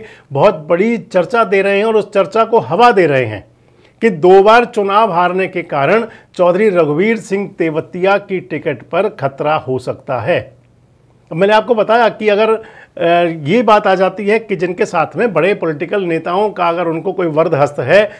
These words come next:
तो क्या वहाँ भी ये बात जाएगी? और दूसरी बात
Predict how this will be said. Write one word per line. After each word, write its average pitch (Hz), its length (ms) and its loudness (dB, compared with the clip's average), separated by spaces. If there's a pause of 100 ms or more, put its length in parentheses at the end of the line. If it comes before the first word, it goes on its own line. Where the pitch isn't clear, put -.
(180)
तो 185 80 -4
क्या 202 160 2
वहाँ 127 340 0
भी 233 160 0
ये 226 80 6
बात 208 220 2
जाएगी? 208 360 0
और 214 160 4
दूसरी 190 300 0
बात 226 280 0